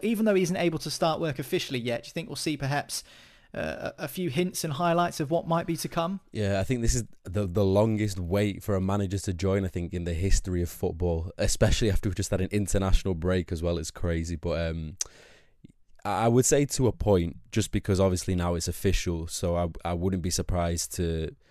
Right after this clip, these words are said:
Speaker 2: think, I would be led to believe that,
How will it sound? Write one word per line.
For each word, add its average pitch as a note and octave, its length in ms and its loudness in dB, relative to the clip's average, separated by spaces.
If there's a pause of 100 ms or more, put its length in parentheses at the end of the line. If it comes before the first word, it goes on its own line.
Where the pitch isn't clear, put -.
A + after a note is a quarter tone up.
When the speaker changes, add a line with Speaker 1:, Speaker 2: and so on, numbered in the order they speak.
(320)
Speaker 2:
think, - 680 0
I - 80 -4
would E2 200 -4
be F#2 120 2
led F2 280 2
to - 120 2
believe F2 580 0
that, F2 220 -2